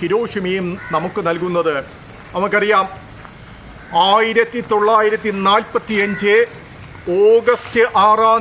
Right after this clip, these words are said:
തീയതി ഹിരോഷിമയിലും ഓഗസ്റ്റ് ഒൻപതാം തീയതി നാഗസാക്കിയിലും നടത്തിയ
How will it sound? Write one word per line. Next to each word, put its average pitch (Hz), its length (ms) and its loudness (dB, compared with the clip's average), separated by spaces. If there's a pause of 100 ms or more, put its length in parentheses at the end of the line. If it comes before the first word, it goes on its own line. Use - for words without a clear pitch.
തീയതി 208 360 -2
ഹിരോഷിമയിലും 196 800 0 (680)
ഓഗസ്റ്റ് 233 520 2 (200)
ഒൻപതാം 226 540 2
തീയതി 214 280 -2 (160)
നാഗസാക്കിയിലും 214 920 0
നടത്തിയ 196 380 0